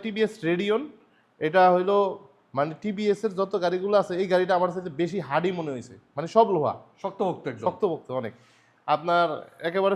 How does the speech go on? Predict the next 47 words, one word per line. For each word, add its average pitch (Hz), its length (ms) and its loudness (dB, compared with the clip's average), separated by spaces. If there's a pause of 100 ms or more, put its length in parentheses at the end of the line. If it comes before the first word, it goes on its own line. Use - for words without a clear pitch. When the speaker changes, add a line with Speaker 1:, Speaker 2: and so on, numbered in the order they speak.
Speaker 1:
ফ্রেশ 196 180 0 (100)
কন্ডিশনে 208 520 -4
আছে। 226 140 -4 (800)
আপনার 151 240 -2 (100)
এটার 180 280 -4
দাম 180 200 2
হইলো 196 200 -2 (680)
মাত্র 185 300 2 (220)
পঁয়ষট্টি 196 420 0
হাজার 120 200 -6
টাকা। 95 160 -18 (340)
Speaker 2:
শুধু 180 180 -6
পঁয়ষট্টি? 139 420 -4
Speaker 1:
শুধু 180 220 -4
পঁয়ষট্টি 123 380 -10
হাজার 95 180 -14
টাকা। 98 160 -14
Speaker 2:
টিভিএস 151 320 -6
রেডিয়ন, 170 320 -2
এটাও 226 220 2
on 170 120 2
test 151 200 -6
অবস্থায় 123 240 -6
আছে? 151 80 0
Speaker 1:
On 156 100 -2
test 151 220 -10
অবস্থায় 110 300 -8
আছে। - 100 -18 (100)
Speaker 2:
আচ্ছা, 120 200 -8 (160)
পিছনে 254 300 -8
যদি 240 140 -2
আমরা 202 120 -4
একটু 196 180 -6
যাই, 143 120 0 (100)
পিছনে 208 320 -8
কিন্তু 202 220 -12
এখানে 180 240 -8 (400)
একটা 170 200 -4
মেট্রো 240 280 -2 (100)
আছে, 113 140 -12 (320)
টিভিএস 175 240 0
Speaker 1:
টিভিএস 214 200 4 (140)
মেট্রো 170 360 0 (200)
on 180 160 0
test 202 280 -4
অবস্থায় 196 360 -2
আছে, 190 140 -6